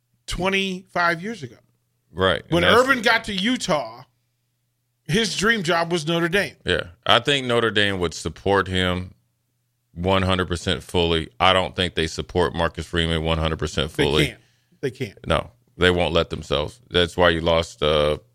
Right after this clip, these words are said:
Speaker 2: the offensive coordinator with Tommy Rees.
Speaker 1: And a
Speaker 2: Because
Speaker 1: lot
Speaker 2: you,
Speaker 1: of the
Speaker 2: you
Speaker 1: stuff
Speaker 2: know.
Speaker 1: that Urban didn't wanna deal with, he won't have to
Speaker 2: At
Speaker 1: at,
Speaker 2: Notre
Speaker 1: at, at
Speaker 2: Dame.
Speaker 1: Notre Dame
Speaker 2: Yeah, you got
Speaker 1: because of the
Speaker 2: people
Speaker 1: type
Speaker 2: that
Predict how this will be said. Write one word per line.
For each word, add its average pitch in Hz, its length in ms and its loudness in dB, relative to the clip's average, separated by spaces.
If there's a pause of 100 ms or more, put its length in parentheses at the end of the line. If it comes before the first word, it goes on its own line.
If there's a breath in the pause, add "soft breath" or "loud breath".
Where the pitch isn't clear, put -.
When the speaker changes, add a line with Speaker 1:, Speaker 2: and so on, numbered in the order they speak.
(260)
Speaker 2:
the 64 180 0
offensive 82 400 0
coordinator 80 300 0
with 73 80 -10
Tommy 80 260 0
Rees. 76 400 -6 (240)
Speaker 1:
And 165 100 0
a - 20 6
Speaker 2:
Because 175 100 4
Speaker 1:
lot 190 160 6
Speaker 2:
you, 240 60 2
Speaker 1:
of 196 80 0
the 196 80 4
Speaker 2:
you - 60 -2
Speaker 1:
stuff 196 280 2
Speaker 2:
know. 180 80 -2
Speaker 1:
that - 80 -8
Urban 190 300 0
didn't 180 200 2
wanna 165 160 -2
deal 170 320 0
with, 131 320 -4 (280)
he 190 100 0
won't 175 220 -2
have 185 260 -2
to - 220 -4
Speaker 2:
At 90 80 0 (100)
Speaker 1:
at, 90 140 4
Speaker 2:
Notre 90 180 4
Speaker 1:
at, 85 80 0
at 85 60 2
Speaker 2:
Dame. 82 100 2
Speaker 1:
Notre 143 160 0
Dame 147 180 0
Speaker 2:
Yeah, 82 120 4
you 92 100 2
got 95 160 6
Speaker 1:
because - 0 -
of - 60 -4
the - 60 -
Speaker 2:
people 90 100 2
Speaker 1:
type 87 80 6
Speaker 2:
that - 20 4